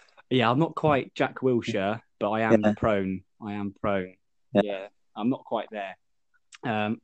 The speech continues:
Speaker 1: and obviously, we have a, a guest on tonight, so I'll introduce him by asking that classic question we always ask him. How is that spot on your arse?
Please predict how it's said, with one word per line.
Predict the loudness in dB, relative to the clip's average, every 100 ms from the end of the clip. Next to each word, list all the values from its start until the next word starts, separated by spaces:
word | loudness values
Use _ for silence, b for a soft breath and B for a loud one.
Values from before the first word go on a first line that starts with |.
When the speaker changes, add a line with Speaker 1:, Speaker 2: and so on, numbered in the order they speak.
| -8
Speaker 1:
and | -6
obviously, | -4 -4 -4 -6 -4
we | -2
have | 0
a, | -2
a | -6
guest | -4 -4 -4
on | -8 -8
tonight, | -6 -4 -6
so | -6 -6 -6 _ _ -4
I'll | 0
introduce | 0 -2 -4 -4 -4
him | -6 -6 -6
by | -6 -6
asking | -8 -10 -12
that | -12 -12
classic | -10 -8 -10 -14
question | -12 -10 -10
we | -6
always | -6 -6
ask | -10 -10
him. | -12 -12 _ _ _
How | -4 -2
is | -2 -4
that | -6
spot | -6 -6 -2
on | -2
your | -2
arse? | -2 -4 -8 -20